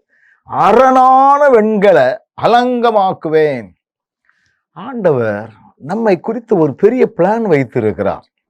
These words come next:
இந்த ஜனங்கள் நமக்கு எதிராக இருப்பார்கள்.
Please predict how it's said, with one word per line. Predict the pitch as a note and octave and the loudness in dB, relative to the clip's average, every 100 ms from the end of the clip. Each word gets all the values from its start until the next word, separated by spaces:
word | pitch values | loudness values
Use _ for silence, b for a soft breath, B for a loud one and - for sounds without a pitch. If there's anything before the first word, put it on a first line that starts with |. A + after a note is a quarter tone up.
| _ _ _ _ _ _ | _ _ _ _ _ _
இந்த | - F#3 F3 | -2 2 2
ஜனங்கள் | D3 F3+ B3+ B3 D3 A#2 | 2 2 2 2 2 2
நமக்கு | C#3+ D#3 D#3+ F3+ | -2 -4 -6 -4
எதிராக | F#3 A#3+ G#3 F3+ | 0 2 2 0
இருப்பார்கள். | A#3 G#3+ F3 F3+ A#2+ F2 D#2 | 0 0 0 0 0 -4 -18